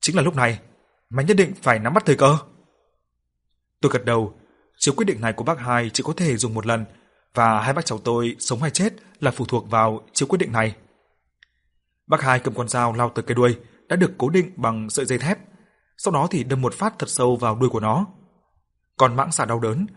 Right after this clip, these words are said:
toàn thân nó cong người lên, thì chính là lúc này tôi quyết định lao thẳng một đường từ trên cao xuống đầm lầy kia. Trước khi nằm trọn trong đầm lầy, tôi còn kịp nghe thấy tiếng rầm một cái như tiếng mìn nổ.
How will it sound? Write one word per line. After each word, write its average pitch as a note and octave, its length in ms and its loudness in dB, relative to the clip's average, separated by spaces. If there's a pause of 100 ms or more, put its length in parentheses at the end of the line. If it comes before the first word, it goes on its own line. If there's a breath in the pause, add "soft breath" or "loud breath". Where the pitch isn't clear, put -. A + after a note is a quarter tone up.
(320 loud breath)
toàn B2 140 4
thân B2+ 200 -4
nó A#2 320 0
cong C#3 120 0
người A2 120 -2
lên, A#2 200 -2 (520 soft breath)
thì D#3+ 100 0
chính F3 200 0
là F3 60 0
lúc F3 220 -2
này A2+ 280 -2
tôi - 180 -6
quyết G3 100 -2
định A#2+ 280 -4
lao B2+ 140 2
thẳng B2 220 -4
một G#2 100 -6
đường A2+ 260 -2 (180)
từ A#2+ 100 0
trên B2 200 -4
cao A#2 280 -2
xuống A#2 180 -6
đầm C#3 120 -2
lầy A2 120 -2
kia. A#2+ 180 2 (1300)
Trước - 160 0
khi C3 240 -2
nằm A#2 180 -6
trọn C#3 200 -2
trong C3 120 -4
đầm A#2 120 -2
lầy, A2+ 260 0 (460 soft breath)
tôi G#3+ 100 4
còn B2 120 0
kịp A#2+ 160 0
nghe B2 140 -4
thấy A#2 100 -6
tiếng B2+ 220 -4
rầm D3+ 160 0
một A2 160 -8
cái B2+ 460 -2
như C3 180 2
tiếng D#3+ 180 0
mìn C3+ 140 2
nổ. A2+ 300 0